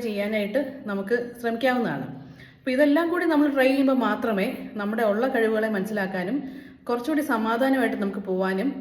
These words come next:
പറ്റുള്ളൂ. ചിലപ്പോൾ നമ്മളെ മറ്റൊരാൾ സ്നേഹിക്കുന്നില്ലായിരിക്കും, അവർ നമ്മളെ കെയർ ചെയ്യുന്നില്ലായിരിക്കും. ആ, അങ്ങനെയുള്ളപ്പോൾ പോലും നമ്മൾ ഈ what if എന്ന് പറയത്തില്ലേ, ഇപ്പോൾ എൻ്റെ ജോലി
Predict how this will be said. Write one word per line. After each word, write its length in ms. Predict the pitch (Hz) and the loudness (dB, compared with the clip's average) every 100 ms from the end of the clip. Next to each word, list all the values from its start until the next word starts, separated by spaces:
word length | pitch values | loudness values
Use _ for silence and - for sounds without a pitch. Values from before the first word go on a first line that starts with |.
| - | -6
പറ്റുള്ളൂ. 420 | 190 202 185 147 285 - - - - | -6 -2 -2 -2 -4 -6 -16 -20 -2
ചിലപ്പോൾ 300 | 254 254 302 - - 247 | 0 4 2 2 -6 -4
നമ്മളെ 220 | 247 262 277 | 0 2 2
മറ്റൊരാൾ 480 | 254 277 262 240 254 254 254 | 2 2 4 4 4 2 0
സ്നേഹിക്കുന്നില്ലായിരിക്കും, 760 | 220 214 226 202 196 196 196 233 | -4 -2 -2 0 2 0 -2 -2
അവർ 120 | 190 208 202 | -2 -2 -2
നമ്മളെ 220 | 196 196 202 | -2 -2 0
കെയർ 180 | 196 196 | 0 2
ചെയ്യുന്നില്ലായിരിക്കും. 600 | 208 190 175 170 165 214 - - - - - 214 | 2 0 0 -2 -2 -4 -6 -10 -14 -18 -14 -6
ആ, 40 | 214 220 | -4 0
അങ്ങനെയുള്ളപ്പോൾ 540 | 277 320 294 294 302 - - - - | 2 4 4 4 0 0 -10 -12 2
പോലും 300 | 226 226 311 - - - - - - | 4 4 0 -2 -10 -14 -20 -14 -6
നമ്മൾ 160 | 233 254 | 0 2
ഈ 280 | 247 240 233 214 | 2 2 0 0
what 200 | 226 233 294 | 0 2 -2
if 60 | 285 233 | -2 -4
എന്ന് 120 | 233 | 0
പറയത്തില്ലേ, 280 | 214 190 180 | 0 -2 -4
ഇപ്പോൾ 140 | 202 226 - - | -4 -4 -10 -8
എൻ്റെ 140 | 208 226 | -2 2
ജോലി 160 | 220 | 4